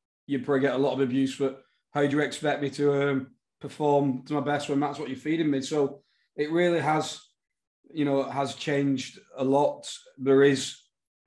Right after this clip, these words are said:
as Hannah said, a, a big awareness of environmental issues, you know, trying to reduce plastic waste where we can,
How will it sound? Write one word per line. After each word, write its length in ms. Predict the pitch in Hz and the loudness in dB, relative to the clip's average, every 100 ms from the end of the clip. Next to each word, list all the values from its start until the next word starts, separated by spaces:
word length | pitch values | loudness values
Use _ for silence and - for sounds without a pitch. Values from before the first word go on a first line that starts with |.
| 139 147 | -6 -4
as 160 | 139 | -4
Hannah 240 | 151 151 143 | 0 0 0
said, 380 | - 139 139 - _ _ _ _ 135 | 0 0 0 -10 _ _ _ _ -12
a, 60 | 123 143 | -8 -8
a 40 | |
big 240 | 123 160 151 | -2 0 4
awareness 460 | 151 147 147 143 | 6 6 4 2
of 80 | 143 | 0
environmental 720 | 139 135 143 139 143 143 151 | 2 4 4 4 2 -2 -4
issues, 560 | 151 170 170 151 - - | -4 -4 -6 -6 -12 -14
you 120 | - 139 | -4 -2
know, 160 | 139 | -2
trying 300 | 135 143 143 | -2 -2 -2
to 120 | 135 | 0
reduce 360 | 143 131 135 131 | 0 2 -2 -2
plastic 480 | - 139 - 143 127 | -6 -6 -4 -6 -2
waste 300 | 143 139 - | -2 -2 0
where 100 | 135 | 0
we 80 | 131 | 0
can, 380 | 143 139 139 | 0 -2 -4